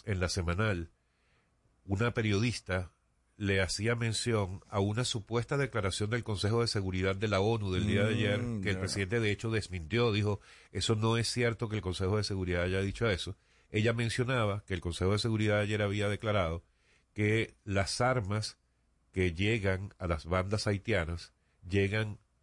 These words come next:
Speaker 1: procedentes de República Dominicana. Y él lo que decía era que no es precisamente de aquí donde van las armas.
Speaker 2: Pero,
Speaker 1: Que
Speaker 2: pero,
Speaker 1: lleguen aquí
Speaker 2: entonces
Speaker 1: armas, al igual que llegan a Haití, es otra cosa, pero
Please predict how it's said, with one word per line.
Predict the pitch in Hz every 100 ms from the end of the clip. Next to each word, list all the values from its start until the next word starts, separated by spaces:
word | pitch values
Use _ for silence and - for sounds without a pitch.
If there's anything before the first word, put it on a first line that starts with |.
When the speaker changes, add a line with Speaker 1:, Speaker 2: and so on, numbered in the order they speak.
| _
Speaker 1:
procedentes | 107 104 - 101 147 117 90
de |
República | 82 78 85 82
Dominicana. | 82 78 76 73 71 67 - _ _ _ -
Y | 92
él | 92
lo | 107
que | 117
decía | 107 98 107 110
era | 117 104 107 - _ _ -
que | 98
no | 98 104
es | 110 120
precisamente | 113 107 113 113 107 117
de | 101
aquí | 82 123
donde | 123 87
van | 80 80
las | -
armas. | 73 69 71
Speaker 2:
Pero, | 120 135 131 131 131 120 120 -
Speaker 1:
Que |
Speaker 2:
pero, | 131 - 117
Speaker 1:
lleguen | 107 123
aquí | 131
Speaker 2:
entonces | 131 139 131
Speaker 1:
armas, | 131 135 143 -
al | 113
igual | 107 104 101
que | 127
llegan | 117 131 123
a | 110
Haití, | 98 90 147 185 -
es | 107
otra | 110 104
cosa, | 110 104 98
pero | 127